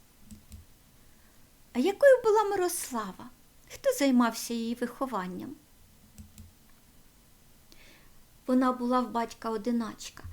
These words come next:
а до того ще зараз при народженню втратила матір. Нянька її, стара мужичка, відмалку заправляла її до всякої ручної роботи, а коли підросла, то батько,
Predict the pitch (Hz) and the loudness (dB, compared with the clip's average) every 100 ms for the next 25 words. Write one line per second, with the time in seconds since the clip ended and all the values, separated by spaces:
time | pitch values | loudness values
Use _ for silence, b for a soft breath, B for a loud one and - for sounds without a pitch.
0 | B B B 240 269 277 415 392 311 - | B B B -2 -2 2 4 4 4 0
1 | 302 294 330 311 302 - 269 254 294 392 | -2 2 2 2 -2 -2 0 2 2 0
2 | - 311 320 320 - 247 247 247 240 240 | 0 2 2 2 -2 -2 0 -2 0 0
3 | 233 220 - - - - - - - - | -2 -6 -10 -16 -18 -20 -20 -20 -16 -8
4 | 226 277 370 359 330 262 226 220 - - | -2 0 -2 -2 -2 0 -4 -6 -10 -18
5 | - - 226 214 262 285 247 - - - | -12 -6 -4 0 -2 -2 -6 -8 -14 -14
6 | - - B B B 220 302 254 254 320 | -16 -20 B B B 0 2 6 6 8
7 | 403 - 370 359 349 320 311 320 330 320 | 6 2 0 0 2 2 4 4 4 4
8 | 294 302 277 262 - - 269 349 370 370 | 2 0 -2 -8 -10 -4 -2 -2 0 2
9 | 359 359 349 - 349 339 339 339 302 214 | 4 2 -2 -4 -6 -4 -4 -4 -4 -4
10 | - - B B B B 233 - 240 233 | -6 -14 B B B B -10 -6 -4 -4
11 | 233 220 - 208 202 - 247 359 392 B | -6 -10 -8 -10 -10 -6 -2 0 -2 B
12 | B - 214 202 277 440 - - 220 | B -4 -4 2 2 2 -4 -10 -10